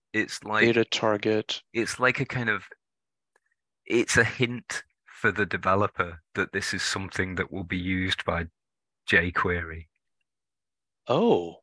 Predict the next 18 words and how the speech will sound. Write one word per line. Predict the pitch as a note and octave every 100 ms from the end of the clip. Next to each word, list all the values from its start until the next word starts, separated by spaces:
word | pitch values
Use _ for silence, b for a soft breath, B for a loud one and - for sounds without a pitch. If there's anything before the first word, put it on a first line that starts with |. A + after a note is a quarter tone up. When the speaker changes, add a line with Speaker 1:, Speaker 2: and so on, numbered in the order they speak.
| _ _ -
Speaker 2:
oh, | D3 C3+
okay. | E3 - - - - _ _ _ _ _ _ _ _ _ _ _ _ _ _ _ _ -
Speaker 1:
Um, | F#2+ F#2 F2+ F2 E2+ E2+ F2 _ _ -
yes, | F2+ - -
sorry, | A2 G#2+
I | F2
hadn't | F#2+ A2 -
seen | - F#2+
that | F2+
before. | - - F#2 F2 E2 - _ - -
So, | - G2+ F#2+ F2 _ -
uh, | D#2 -
presumably, | G#2 A2 G#2 F#2+ F#2+ E2+ -
if | F#2 -
you | F#2+ F#2
wanted | F2+ F#2+ F#2+ - F2+ - -
to, | - F2+ E2+ F2 _ B B B B B _ -
um, | D#2+ D#2+ D#2+ D#2+ D#2+ D#2+ D#2+ D#2+